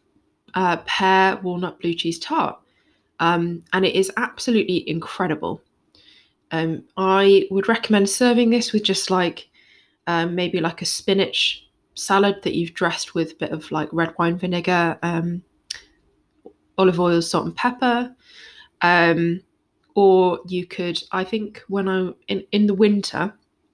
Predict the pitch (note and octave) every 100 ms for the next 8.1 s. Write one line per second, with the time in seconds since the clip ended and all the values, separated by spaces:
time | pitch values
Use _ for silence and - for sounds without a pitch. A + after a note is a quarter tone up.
0 | _ _ - - - G#3 G#3+ F#3 F3 E3
1 | F#3 E3+ E3+ F3+ F3 - D#3+ - E3+ E3
2 | F3 E3 D#3 D#3+ - E3 E3 D#3+ D#3+ -
3 | - - D#3+ D#3 D3+ - _ - - _
4 | _ _ _ _ E3+ - - D#3+ D#3 -
5 | C3 C#3+ - A#2 C3 - F#3 - E3+ -
6 | - - _ _ _ _ _ - A3 G3+
7 | F#3 - - - - - F3 D#3+ - D#3